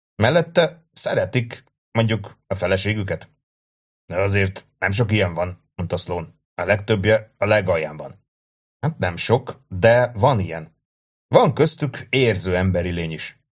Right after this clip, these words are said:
Tudod, mi jut az eszembe? Emlékszel, amikor kihallgattad Sandy Lansing apját, az meg elkezdett niggerezni, meg minden?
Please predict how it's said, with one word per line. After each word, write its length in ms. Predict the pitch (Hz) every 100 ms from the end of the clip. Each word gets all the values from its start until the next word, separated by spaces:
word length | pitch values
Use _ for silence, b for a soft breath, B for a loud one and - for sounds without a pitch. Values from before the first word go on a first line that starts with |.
| _ _
Tudod, 240 | - 127 160
mi 80 |
jut 160 | 160 156
az 100 | 147
eszembe? 500 | 139 131 95 82 - _ _ _ -
Emlékszel, 420 | 110 175 - 175
amikor 460 | 165 - 147 139 -
kihallgattad 720 | - 123 120 117 117 117 104 -
Sandy 320 | - 110 107
Lansing 560 | 101 104 101 104 98 -
apját, 520 | 104 101 101 101 - b b _ _ _ _ _ _ _ _
az 140 | 110
meg 360 | 104 98 - -
elkezdett 640 | 98 98 101 95 98 - -
niggerezni, 720 | 98 95 - 104 107 98 92
meg 140 | 92
minden? 500 | 95 95 104 82 _